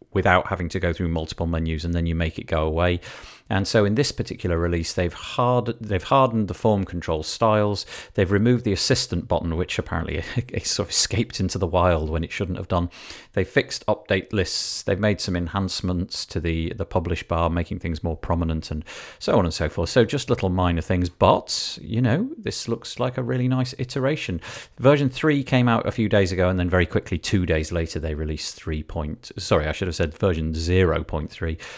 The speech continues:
and then they've got zero point three point one, which, uh, which I think was just really fixing the Beaver button problem.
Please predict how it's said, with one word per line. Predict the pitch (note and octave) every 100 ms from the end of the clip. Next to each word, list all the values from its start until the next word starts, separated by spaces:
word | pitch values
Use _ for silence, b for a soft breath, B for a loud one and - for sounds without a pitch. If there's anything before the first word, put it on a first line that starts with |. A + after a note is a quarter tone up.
| B -
and | E2+ E2+
then | D#2+
they've | E2
got | D#2+ -
zero | E2+ D#2 D2+
point | D2+ - D#2+
three | - E2+
point | - E2 -
one, | E2+ D#2
which, | D2+ E2+ - -
uh, | F2 F2
which | - - -
I |
think | D2+ D2 -
was | F2+ D2
just | - - - F2
really | D2+ D2+
fixing | - - - D#2+
the | D#2
Beaver | E2+ D#2+
button | D#2+ F2 - E2+
problem. | B2 B2+ F#3+ G3+